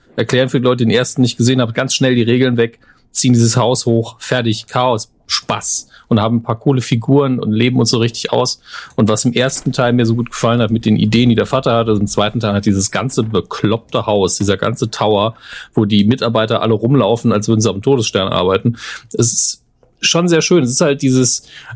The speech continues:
äh, was man in den achtzigern ja oft hatte, dass man in Filmen auf eine subtile Art versucht hat, diese achtziger Jahre Börsenwelt, dieses grau in grau geschäftsmännische ein bisschen zu verarschen.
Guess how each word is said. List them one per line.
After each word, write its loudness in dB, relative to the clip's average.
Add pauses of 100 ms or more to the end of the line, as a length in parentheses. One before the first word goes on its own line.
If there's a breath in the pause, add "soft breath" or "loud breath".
(100)
äh, 2
was 0
man 2
in 2
den -2
achtzigern -2
ja 2
oft -2
hatte, 0
dass 0
man 2
in 0
Filmen 2
auf -4
eine 2
subtile 0
Art -4
versucht -2
hat, -2
diese 2
achtziger 0
Jahre 0
Börsenwelt, 0
dieses -2
grau 0
in -2
grau 0
geschäftsmännische 0
ein 0
bisschen 0
zu -4
verarschen. 0